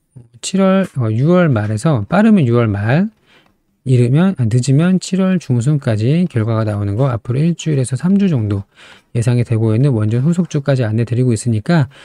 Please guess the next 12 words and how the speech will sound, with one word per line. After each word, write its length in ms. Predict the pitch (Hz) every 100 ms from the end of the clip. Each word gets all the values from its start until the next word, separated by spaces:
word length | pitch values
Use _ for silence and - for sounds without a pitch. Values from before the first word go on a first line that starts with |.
| - _
끝까지 340 | - 165 160 147
시청해주시고 680 | - - 170 147 - 147 165
선물 520 | - 233 156 147 180
받아가시기 560 | - 110 113 107 113
바라겠습니다. 720 | 110 113 110 - 107 104 101 _ _ _ _ _
자, 260 | - 110 104
구독, 440 | - 175 214 202
좋아요, 420 | - 120 110 143
댓글 640 | 160 123 - 123 139 175 180
자유롭게 400 | 117 110 - 113
다-, 180 | 113
달아주시고 760 | 120 123 113 101 127 160 160